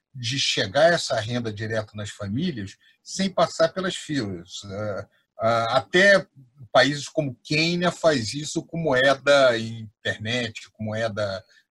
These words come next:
na, na, no, no celular. Ah, e aí tem muito mais problema de desorganização administrativa do Brasil do que necessidade.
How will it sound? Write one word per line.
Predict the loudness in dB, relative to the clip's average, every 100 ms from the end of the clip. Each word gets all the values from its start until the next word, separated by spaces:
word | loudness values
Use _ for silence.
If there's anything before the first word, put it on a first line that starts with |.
| _
na, | -2 0 2 0 -4 -8 -6
na, | -4 -4 -6 -6 -10 -14 _ _ _
no, | -8 -6 -6 -8 -12 -14
no | -12
celular. | -8 -6 2 4 6 4 0 -4 -16 _ _ _
Ah, | -2 0 2 0 -2 -4
e | -2 -2 -2 -2
aí | 0 -2
tem | -2 -2
muito | 0 -2 -2
mais | -4 -4
problema | -8 -8 -8
de | -8
desorganização | -4 -4 -4 -6 -6 -6 -8
administrativa | -8 -10 -12 -10 -10 -10 -12 -12
do | -8
Brasil | -8 -6 -8
do | -10
que | -10
necessidade. | -10 -8 -8 -10 -6 -6 -6 -10 -20